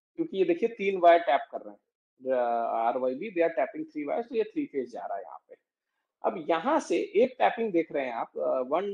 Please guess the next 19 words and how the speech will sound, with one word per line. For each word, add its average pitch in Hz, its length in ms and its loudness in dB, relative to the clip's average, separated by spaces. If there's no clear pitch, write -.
uh, 143 480 0
another 160 260 0
network 170 400 0
here, 147 220 -2
यहाँ 139 260 -4
पे, 139 360 -4
अ, 120 500 -4
इधर 139 200 -12
से 143 160 -18
चार 135 360 -2
लेके, 139 300 -4
ठीक - 800 -16
है। 107 60 -10
अ, 127 320 0
फिर 226 160 4
हम 185 180 0
लोग 226 240 6
एक 214 260 2
two 254 160 0